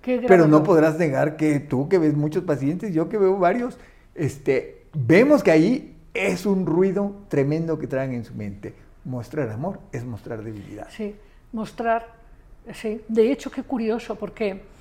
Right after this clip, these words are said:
Speaker 1: eh, va, va, ahora que lo traes aquí tan claramente, eh, las canciones, las películas,
Speaker 2: Oh,
Speaker 1: las novelas,
Speaker 2: claro,
Speaker 1: to-,
Speaker 2: sí.
Speaker 1: to-, todo el mundo quiere amor,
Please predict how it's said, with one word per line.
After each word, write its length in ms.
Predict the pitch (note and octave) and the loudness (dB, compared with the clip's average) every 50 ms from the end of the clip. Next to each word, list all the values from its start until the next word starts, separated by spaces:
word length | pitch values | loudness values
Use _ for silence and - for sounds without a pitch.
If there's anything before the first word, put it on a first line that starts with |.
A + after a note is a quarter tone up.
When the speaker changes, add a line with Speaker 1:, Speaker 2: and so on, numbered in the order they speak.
| - - - - - - - - | -20 -20 -20 -20 -20 -20 -12 -4
Speaker 1:
eh, 240 | A#3+ G#3+ G#3+ G#3+ G#3 | 0 2 2 2 2
va, 160 | G#3+ A#3+ A#3 | 0 -4 -6
va, 300 | G3 - B3 G3+ F3+ - | -6 -8 -12 -8 -6 -4
ahora 240 | A#3 A3 G#3 A3+ A3 | -2 0 0 -2 0
que 200 | - A3+ G#3+ G#3+ | 0 -2 0 0
lo 220 | G#3 G#3+ G#3 G3 | 0 0 -2 -2
traes 320 | G3+ G#3 G#3 A3 A3 G#3+ A3 | 0 2 2 2 2 2 -2
aquí 300 | A3 - - A#3+ A#3 A3+ | -6 -4 -2 -2 -2 -2
tan 260 | A3 - G#3 G#3 A3 | -2 -2 -2 -2 -2
claramente, 720 | G#3+ - A3 A3 G3+ G#3 G#3 G#3+ G3+ G3+ G3 G3+ G3 G3+ G3+ - - - - - - - | -4 -2 0 0 2 0 -2 -4 -6 -6 -6 -6 -6 -6 -8 -14 -20 -20 -20 -20 -12 -6
eh, 200 | A#3 A3 A3 A3 | -4 -2 -2 0
las 220 | A3 A3 - - | 0 -2 -2 -4
canciones, 760 | - - G#3 G3+ F#3 - - B3 A#3 A3+ A3+ A3+ A3+ G#3 G#3 | -4 -4 -4 -4 -4 -4 -2 0 2 2 2 0 -4 -4 -4
las 160 | A3+ G#3 D3+ - | -6 -8 -8 -6
películas, 680 | - B3 G#3+ G3+ A3+ A#3+ G#3+ - A#3 A#3 A3+ G#3+ G#3+ C4 | -4 -4 -4 -2 -4 -6 -6 -2 -2 2 2 4 4 4
Speaker 2:
Oh, 40 | |
Speaker 1:
las 200 | B3+ - - - | 2 2 2 0
novelas, 380 | G#3+ A3 G#3 - A#4+ - - - | -2 0 2 2 4 4 4 6
Speaker 2:
claro, 420 | E4 E4 D#4+ D#4 D4 C#4 C4+ B3+ B3+ | 6 6 6 6 4 4 2 6 6
Speaker 1:
to-, 160 | C#4 - D4+ | 8 8 8
Speaker 2:
sí. 60 | D#4 D#4 | 8 8
Speaker 1:
to-, 180 | D#4 D#4+ E4 D#4+ - | 8 6 6 6 4
todo 200 | D#4+ E4+ E4 F4 | 4 4 6 4
el 60 | E4+ | 2
mundo 300 | E4 E4+ E4+ D4+ D#4 D4+ | 2 0 -2 -2 -2 -2
quiere 300 | - - D#4+ D#4 D4+ D4 | 0 2 2 4 4 4
amor, 360 | C4 A#3+ B3+ C4+ C#4+ E4 F#4 | 4 2 2 2 2 2 0